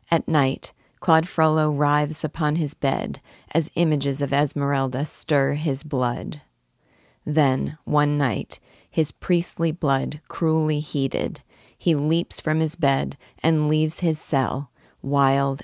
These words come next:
and haggard, with flaming eyes. Esmeralda, sleeping peacefully, awakens to a noise and sees a face peeping in at her window. It is the face of the priest. He glides to her side,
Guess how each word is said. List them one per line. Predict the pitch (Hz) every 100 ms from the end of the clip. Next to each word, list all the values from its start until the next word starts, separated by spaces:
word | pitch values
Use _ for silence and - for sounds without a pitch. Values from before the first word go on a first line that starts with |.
| -
and | 151
haggard, | 143 - 151 135 80 62 - _ _ _
with | 147 -
flaming | - 151 135 131 131 127
eyes. | 110 120 - 143 - - _ _ _ _ _ _ _ _ _ _ _ -
Esmeralda, | 175 170 175 160 165 147 143 147 _ _
sleeping | - - 175 - 156
peacefully, | 147 170 147 - 139 135 131 135 _ _ -
awakens | - 160 160 160 175 165
to | - 175
a |
noise | 170 147 127 127 131 -
and | 156 156
sees | 160 151
a | 156
face | - 139 120 127 - -
peeping | - 151 151 139
in | 135
at | 135 143
her | 147 135
window. | 135 110 - 50 151 - _ _ _ _ _ _ -
It | -
is | 139 -
the | 139
face | - 131 123 127 - -
of | 135 123
the | 123
priest. | - 120 90 - - - - _ _ _ _ _ _ _
He | - 151
glides | - 143 143 139 -
to | 151
her | 143
side, | - - 123 110 - 139